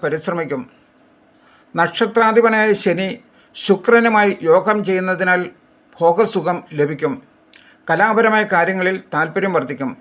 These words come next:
കലാകാരന്മാർക്ക് മികച്ച അവസരങ്ങൾ ലഭിക്കും. ആയില്യം നക്ഷത്രത്തിൽ ജനിച്ചവർക്ക് വാരം ആദ്യം കാര്യങ്ങളിൽ ചില പ്രതിസന്ധികൾ ഉണ്ടായേക്കാം. അമിത ചെലവുകൾക്ക് സാധ്യതയുണ്ട്.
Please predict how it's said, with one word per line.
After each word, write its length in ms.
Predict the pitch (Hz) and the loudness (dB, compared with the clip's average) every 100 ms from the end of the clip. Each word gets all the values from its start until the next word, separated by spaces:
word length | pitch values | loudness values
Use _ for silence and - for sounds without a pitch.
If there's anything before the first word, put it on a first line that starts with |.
| _ _ _ _ _ _ - | _ _ _ _ _ _ -2
കലാകാരന്മാർക്ക് 880 | 175 214 220 202 202 196 185 160 180 - 160 | 2 2 2 2 2 2 0 -2 -6 -6 -8
മികച്ച 340 | 156 190 - 190 - 156 | -4 -2 0 -2 -2 0
അവസരങ്ങൾ 500 | 160 175 190 185 180 - 139 | 0 0 -2 -2 -4 -4 -6
ലഭിക്കും. 340 | 139 139 147 120 _ _ _ _ _ _ _ _ _ _ _ _ _ _ _ - - - _ - | -6 -4 -6 -6 _ _ _ _ _ _ _ _ _ _ _ _ _ _ _ -20 -20 -20 _ 0
ആയില്യം 480 | 160 226 233 240 226 | 2 4 4 4 4
നക്ഷത്രത്തിൽ 560 | 214 214 208 208 208 202 165 | 0 0 0 0 0 0 -2
ജനിച്ചവർക്ക് 540 | 165 175 196 160 170 - - _ _ _ _ _ _ _ _ - | -2 -2 -2 0 0 -2 -8 _ _ _ _ _ _ _ _ -2
വാരം 400 | 160 202 240 233 185 | 2 4 4 4 2
ആദ്യം 260 | 185 190 196 - _ _ _ - | 2 0 -4 -8 _ _ _ -4
കാര്യങ്ങളിൽ 580 | 185 190 208 226 220 220 214 | 2 4 4 4 4 2 2
ചില 120 | 185 185 | -2 -2
പ്രതിസന്ധികൾ 580 | 170 175 214 190 180 190 - | -6 -4 -4 -2 -2 -2 -4
ഉണ്ടായേക്കാം. 500 | 156 165 170 160 131 - _ _ _ _ _ _ _ _ - | -2 2 2 0 -4 -8 _ _ _ _ _ _ _ _ -6
അമിത 300 | 165 220 240 233 | 0 2 4 4
ചെലവുകൾക്ക് 540 | 185 190 202 196 185 185 180 | 2 2 2 0 -2 -4 -4
സാധ്യതയുണ്ട്. 640 | 160 160 185 180 160 131 | -4 -4 -2 -4 -4 -4